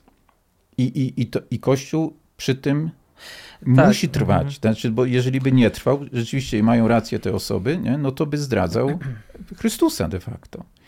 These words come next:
Speaker 1: Tylko teraz jest pytanie, jaką drogą my chcemy realizować ten ewangeliczny ideał, jakim jest nierozerwalność małżeństwa.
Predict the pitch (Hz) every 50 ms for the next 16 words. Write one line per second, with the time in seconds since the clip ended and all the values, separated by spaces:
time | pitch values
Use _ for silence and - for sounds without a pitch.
0 | - - - - _ - 120 110 - 127 - - 123 92 92 - 104 117 - -
1 | 107 - 117 95 98 117 120 110 110 120 147 147 - 165 147 127 104 92 117 120
2 | 147 160 151 120 95 85 87 - - 139 - _ _ - 113 107 117 143 147 131
3 | - - - - - 127 123 110 107 110 127 127 123 117 110 107 101 117 131 131
4 | 143 135 135 - - 120 117 110 - 117 104 113 113 113 107 107 107 104 127 160
5 | - - 156 147 131 - 123 113 107 110 101 107 110 123 127 127 127 131 - 135
6 | 135 139 131 - 143 139 139 139 127 139 131 117 107 101 98 104 104 - - 113
7 | 107 92 87 82 - - - - - _